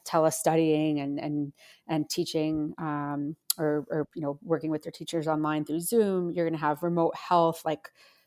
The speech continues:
the tel-, telemedicine field is supposed to grow by sixty-four percent in twenty twenty, which is just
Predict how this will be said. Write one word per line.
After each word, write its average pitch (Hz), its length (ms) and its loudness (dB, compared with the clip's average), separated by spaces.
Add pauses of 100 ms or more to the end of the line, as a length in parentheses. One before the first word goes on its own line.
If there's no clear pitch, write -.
the 170 100 2
tel-, 208 360 6
telemedicine 170 640 2
field 160 220 -2
is 160 80 -2
supposed - 300 -4
to 165 60 -4
grow 156 280 -2
by 151 140 -4
sixty-four - 540 -6
percent - 320 -8
in - 60 -16
twenty 151 280 -10
twenty, - 320 -10
which - 180 -8
is 160 140 -6
just - 320 -6